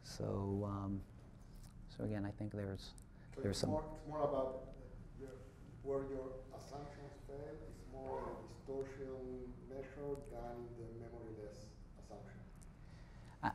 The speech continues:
Speaker 1: I
Speaker 2: Don't think
Speaker 1: believe,
Speaker 2: that memory
Speaker 1: I believe so, although not exactly, because at these large time scales, it goes together because, you know, if you have, okay, even if your source is memoryless, but then, you know, once you think about, you corrupt that, let's say to get another,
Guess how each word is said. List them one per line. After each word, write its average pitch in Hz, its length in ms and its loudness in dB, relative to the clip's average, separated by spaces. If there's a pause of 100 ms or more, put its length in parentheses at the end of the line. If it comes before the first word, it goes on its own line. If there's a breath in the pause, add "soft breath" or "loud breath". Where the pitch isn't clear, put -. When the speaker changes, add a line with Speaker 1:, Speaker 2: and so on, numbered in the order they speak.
(120)
Speaker 1:
I 143 120 12
Speaker 2:
Don't 139 340 12
think 147 80 12
Speaker 1:
believe, 156 160 12
Speaker 2:
that - 240 10
memory 143 140 8 (420 loud breath)
Speaker 1:
I 156 80 12
believe 160 460 12
so, 180 200 12
although 156 400 12 (300 loud breath)
not 160 220 12
exactly, 131 380 12
because 117 220 12
at 120 180 12
these 143 560 12
large 127 380 12
time 135 180 12
scales, 113 240 12
it 120 100 12
goes 131 200 12
together 110 480 12
because, 95 580 10
you 107 140 6
know, 95 160 4
if 110 160 2
you 107 140 6
have, 107 360 10 (600 soft breath)
okay, 107 200 12
even 113 260 12
if 104 80 12 (100)
your 107 120 12
source 113 400 12
is 107 140 12
memoryless, 104 640 12
but 104 160 8
then, 107 420 10 (380)
you 107 80 6
know, 98 200 4 (120)
once 113 320 6
you 113 60 12
think 110 260 8
about, 104 400 10 (1120 soft breath)
you 123 100 12
corrupt 131 480 12
that, 127 280 12
let's 123 160 12
say 127 100 12
to 117 160 12
get 127 160 12
another, 127 380 12